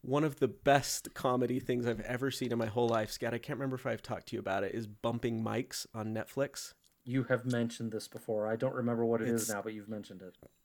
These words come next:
Speaker 1: Jeff Ross, the Roastmaster General
Speaker 2: Yeah,
Speaker 1: guy,
Speaker 2: yeah, yeah, yeah.
Speaker 1: and Dave Attell,
Speaker 2: Yeah.
Speaker 1: old school comedian,
Speaker 2: Yeah,
Speaker 1: one of my
Speaker 2: I know
Speaker 1: favorite
Speaker 2: Dave Attell.
Speaker 1: comedians. Um, and it's the two of them together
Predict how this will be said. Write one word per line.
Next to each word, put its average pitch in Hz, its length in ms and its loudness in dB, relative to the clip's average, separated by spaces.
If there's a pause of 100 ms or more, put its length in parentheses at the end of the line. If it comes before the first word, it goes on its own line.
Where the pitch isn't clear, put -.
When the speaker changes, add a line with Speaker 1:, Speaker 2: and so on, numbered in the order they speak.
(420)
Speaker 1:
Jeff 131 320 4
Ross, 113 540 0 (180)
the 113 80 -2
Roastmaster 110 600 0
General 123 380 4
Speaker 2:
Yeah, 95 160 0
Speaker 1:
guy, - 0 -
Speaker 2:
yeah, 120 100 2
yeah, 117 240 0 (120)
yeah. 113 280 -2
Speaker 1:
and 107 260 0 (260)
Dave 120 260 6
Attell, 110 440 2
Speaker 2:
Yeah. 123 180 2 (280)
Speaker 1:
old 120 220 0
school 120 260 2
comedian, 113 480 0
Speaker 2:
Yeah, 131 180 2
Speaker 1:
one 120 140 2
of 113 60 2
my 113 60 4
Speaker 2:
I 135 40 4
know 135 80 2
Speaker 1:
favorite 127 260 2
Speaker 2:
Dave 117 100 -4
Attell. 110 140 2
Speaker 1:
comedians. 110 360 -4 (800)
Um, 110 360 2 (100)
and 117 120 4
it's - 180 -2
the 117 180 -2
two 143 280 2
of 143 80 6
them 127 180 2
together 113 580 -2